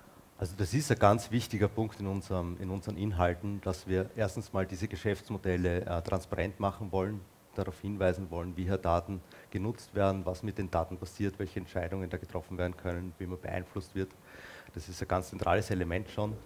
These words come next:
Ähm, auch Open Source, äh, als Prinzip und konkrete Alternativen, zum Beispiel bei Messengern, äh, sind in unserem Lehrmaterial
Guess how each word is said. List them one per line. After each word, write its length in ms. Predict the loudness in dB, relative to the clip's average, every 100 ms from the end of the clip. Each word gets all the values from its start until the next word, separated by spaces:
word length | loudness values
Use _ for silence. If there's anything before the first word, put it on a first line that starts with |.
| -16 -20 -14 -6
Ähm, 320 | -2 -2 -2 -8 -18 -10 -4
auch 200 | -4 -2
Open 240 | -4 -4
Source, 500 | 0 4 4 2 -12 -4
äh, 60 | 0
als 440 | 2 2 -2 -2
Prinzip 460 | -2 -2 0 0 0 -8 -14 -8
und 360 | -6 -6 -8
konkrete 460 | -8 -4 -2 -2 0
Alternativen, 720 | -2 -4 -6 -4 -4 -4 -6
zum 140 | -6 -4
Beispiel 440 | -4 -4 -4 -4
bei 120 | -2
Messengern, 800 | -2 -2 -4 -6 -2 -2 -2 -4
äh, 380 | -4 -4 -6 -6
sind 160 | -8 -8 -12
in 100 | -8
unserem 380 | -8 -6 -8 -6
Lehrmaterial 640 | 0 0 0 -2 -2 -2